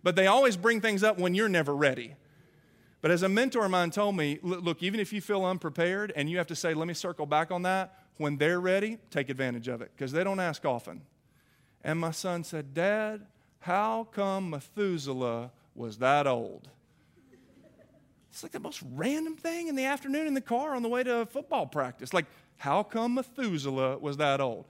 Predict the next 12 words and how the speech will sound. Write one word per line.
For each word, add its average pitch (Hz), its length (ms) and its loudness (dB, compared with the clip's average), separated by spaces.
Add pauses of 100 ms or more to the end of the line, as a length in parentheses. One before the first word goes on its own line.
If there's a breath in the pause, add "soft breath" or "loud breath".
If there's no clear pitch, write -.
(300 loud breath)
First 247 260 4
thought 220 220 6
is, 180 300 4 (160)
"Where 139 120 0
you 185 100 2
been 226 140 6
reading 254 220 4
about 277 220 4
Methuselah?" 277 720 2
Obviously 214 560 2
in 226 100 2
Genesis. 247 640 0